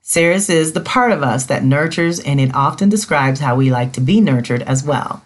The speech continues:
It takes Ceres four to five years to make it through Aries to Pisces. So that is the last time we had access to this energy.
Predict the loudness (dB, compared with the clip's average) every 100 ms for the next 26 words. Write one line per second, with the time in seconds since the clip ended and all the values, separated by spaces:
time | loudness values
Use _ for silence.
0 | _ -4 -2 2 0 0 -2 0 0 0
1 | -2 0 0 0 0 0 0 0 0 0
2 | 0 2 2 -2 -4 0 2 2 0 0
3 | 0 2 0 -2 -2 -2 -4 -6 -10 -10
4 | _ _ -4 0 2 2 0 0 0 2
5 | 2 -2 -2 0 0 0 0 0 0 0
6 | 0 -2 -2 -2 0 0 0 2 2 2
7 | -2 -4